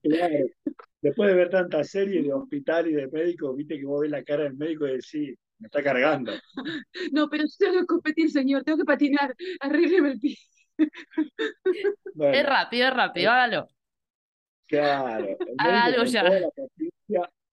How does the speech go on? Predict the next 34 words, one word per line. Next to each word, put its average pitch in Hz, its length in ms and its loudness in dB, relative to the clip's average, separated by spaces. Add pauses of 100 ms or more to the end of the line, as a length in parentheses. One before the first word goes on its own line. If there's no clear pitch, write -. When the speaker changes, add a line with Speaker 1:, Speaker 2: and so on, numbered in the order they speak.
(100)
Speaker 1:
me 147 120 -4
dice, 165 360 -4 (340)
"¿Cómo 208 220 2
es - 80 -2
tu 135 80 -4
nombre?". 104 340 -6
"Bruno". 135 340 0
Le 101 80 -6
digo, 107 160 -4
"Bueno, 123 240 -2
Bruno, 127 280 -6
vení, 139 180 -6
pasá, 147 320 -10
asistila, 156 540 -4
porque 104 240 -10
le 98 120 -6
tengo 165 280 2
que 143 80 -2
acomodar 139 400 -2
el 131 160 -4
pie 139 260 0 (180)
y 101 160 -8
le 87 120 -6
va 90 140 -4
a - 20 -4
doler. 123 400 0 (600)
Pero 120 160 -6
ya 185 160 0
le 175 120 2
duele 175 240 0
muchísimo". 131 600 -8
"No, 123 120 -8
no, 123 140 -6
no. 113 200 -8